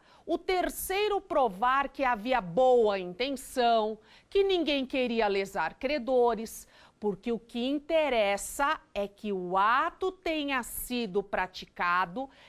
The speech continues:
exatamente como está na lei. Então, esse ato, veja, ele é ineficaz na massa. A Marina perguntou: olha, pra ele ser anulado, esses atos que nós estamos falando,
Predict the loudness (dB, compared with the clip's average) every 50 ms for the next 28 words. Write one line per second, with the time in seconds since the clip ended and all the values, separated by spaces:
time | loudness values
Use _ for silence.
0 | -20 _ _ -4 -2 0 0 -2 -2 -4 -8 -10 -6 -2 0 2 2 2 0 0
1 | -4 -6 -4 -4 -2 -2 -4 -6 -6 -6 -6 -8 -8 -10 -12 -14 -14 -12 _ -4
2 | -4 -4 -4 -6 -8 -10 -12 -8 -8 -8 -8 -6 -6 -4 -4 -2 -4 -6 -8 -12
3 | -18 _ _ _ _ _ _ _ _ _ -20 -20 -8 -6 -4 0 0 0 0 0
4 | -4 -4 -6 -8 -4 -2 0 2 2 2 0 0 -2 -4 -8 -2 0 0 0 0
5 | -2 -6 -12 -14 -16 _ _ _ -20 _ -2 0 2 2 2 0 0 0 0 -2
6 | -2 -2 -4 -8 -4 -2 0 0 0 -2 -2 -2 -2 -2 -2 -2 -2 -2 0 0
7 | -2 -4 -6 -6 -6 -6 -6 -6 -10 _ _ _ _ _ _ -20 -16 -4 -4 -2
8 | 0 2 2 2 2 2 2 2 2 0 0 -4 -4 -4 -4 -4 -2 0 2 2
9 | 4 2 2 0 -2 -2 -4 -2 -2 -2 -4 -6 -6 -6 -4 -4 -2 -2 -2 -2
10 | -2 -2 -2 -2 0 2 2 2 4 2 2 0 -2 -8 -10 -10 -14 _ _ _
11 | -20 -20 -20 _ -2 0 2 2 0 0 -2 -2 -2 -2 -2 -2 0 0 0 0
12 | -2 -6 -14 -12 -8 -6 -4 -2 -2 -2 -2 -4 -8 -8 -8 -8 -8 -8 -8 -10
13 | -12 -10 -10 -8 -8 -6 -6 -6 -4 -4 -4 -4 -4 -6 -8